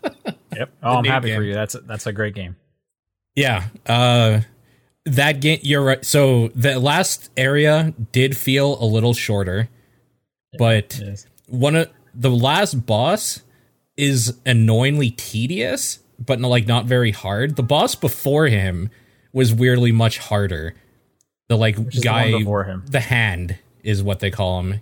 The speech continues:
Speaker 2: It's basically just, like, a bunch of bullet hell shit thrown at you that you,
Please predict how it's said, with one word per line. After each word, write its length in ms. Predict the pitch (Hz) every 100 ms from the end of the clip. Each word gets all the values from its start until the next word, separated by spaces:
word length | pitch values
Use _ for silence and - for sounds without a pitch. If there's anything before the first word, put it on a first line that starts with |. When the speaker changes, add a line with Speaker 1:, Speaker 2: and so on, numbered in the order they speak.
| _ -
Speaker 2:
It's 180 | 139
basically 460 | 127 160 151 131 127
just, 180 | 117 110
like, 200 | 107 98
a 40 |
bunch 220 | 98 104
of 180 | 107 92
bullet 260 | 98 92 90
hell 200 | 90 87
shit 400 | - 90 87 -
thrown 320 | - 92 87
at 180 | 85 73
you 220 | 85 82 - _ _ _ _ _
that 180 | 90 95
you, 180 | 90